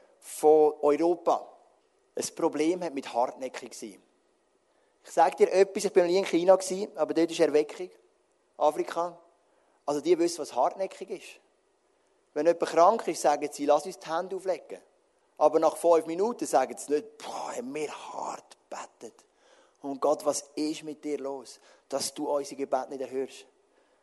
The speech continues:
Sondern nach fünf Minuten sagen die, „Wir bleiben dran, wir stehen in dem Kreis.“ Ich glaube, Hartnäckigkeit ist vielleicht etwas, was nicht zu unserer Natur,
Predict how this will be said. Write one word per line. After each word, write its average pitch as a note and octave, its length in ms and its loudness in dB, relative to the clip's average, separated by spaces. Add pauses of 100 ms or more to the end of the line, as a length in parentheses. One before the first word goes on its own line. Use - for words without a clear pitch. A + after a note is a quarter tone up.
(120)
Sondern D3+ 280 2
nach - 40 -12
fünf E3+ 280 6
Minuten G3 440 0
sagen D3+ 300 0 (100)
die, D#3+ 200 0 (100)
„Wir D#3+ 280 -8
bleiben D#3+ 420 -6
dran, G#3+ 360 6
wir F#3+ 80 -2
stehen F#3 280 2
in F3 60 -6
dem E3 140 0
Kreis.“ E3+ 500 -10 (840)
Ich E3 100 -6
glaube, F3+ 200 2 (100)
Hartnäckigkeit G3+ 1000 2
ist E3 120 -12
vielleicht - 260 -6
etwas, F#3+ 340 0
was F3 120 -2
nicht F3+ 160 -4
zu E3+ 100 -10
unserer E3+ 260 -6
Natur, E3 440 -6